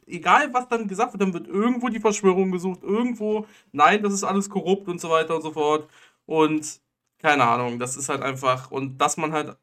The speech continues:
dann in gewisse Dinge, wie dann, ich sag jetzt einfach mal pauschal, die Wissenschaft, äh, nicht, ähm, ja, es ist auch kein Glauben, dass man, dass man das nicht als Fakt ansieht, weil ich wollte grad sagen, dass man der Wissenschaft nicht glaubt, aber es ist ja halt kein Glauben,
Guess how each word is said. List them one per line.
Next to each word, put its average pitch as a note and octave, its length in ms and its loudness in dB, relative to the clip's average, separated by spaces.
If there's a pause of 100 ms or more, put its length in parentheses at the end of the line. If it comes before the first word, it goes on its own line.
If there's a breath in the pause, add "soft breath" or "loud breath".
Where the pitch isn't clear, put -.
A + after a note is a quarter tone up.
dann C#3+ 300 -2
in C#3 300 -4
gewisse E3+ 340 -6
Dinge, F3 420 -2
wie E3+ 140 -6
dann, D#3 340 2
ich C3+ 140 -10
sag D3+ 180 0
jetzt D#3 140 -4
einfach D#3 180 -4
mal C#3+ 160 -2
pauschal, D3+ 360 0
die C3+ 120 -6
Wissenschaft, E3 680 -4
äh, C#3+ 180 0
nicht, D#3+ 520 -6 (600)
ähm, D3 460 -2
ja, C#3+ 80 -2
es C#3 80 -4
ist F#3 60 0
auch F#3+ 120 0
kein E3 160 0
Glauben, D3+ 480 0
dass C#3+ 160 -6
man, D#3 340 -4 (140)
dass D#3 180 -4
man D#3 140 -2
das D#3+ 160 -2
nicht - 200 -10 (120)
als C#3+ 240 -2
Fakt G#3 340 2
ansieht, C3+ 480 -6 (320)
weil B2+ 100 -6
ich C3 40 -8
wollte D#3+ 120 0
grad E3 100 -4
sagen, D3+ 140 2
dass D3+ 120 -2
man D3 80 -8
der C#3+ 120 -2
Wissenschaft D3 360 -6
nicht C3 120 -10
glaubt, C3 220 0
aber D3+ 60 -2
es D#3 80 -6
ist G#3 40 0
ja D3+ 60 2
halt A#2 120 -4
kein C3 140 -6
Glauben, A#2+ 320 -4